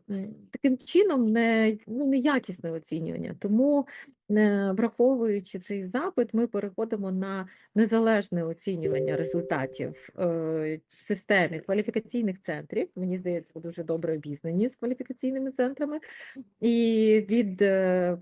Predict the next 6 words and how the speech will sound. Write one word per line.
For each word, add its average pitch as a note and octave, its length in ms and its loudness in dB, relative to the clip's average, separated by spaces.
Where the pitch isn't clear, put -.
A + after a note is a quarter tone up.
першого A3 520 0
вересня E3 520 -6
двадцять F#3 560 -2
сьомого E3 460 -2
року, D#3 480 0
а, F3+ 420 0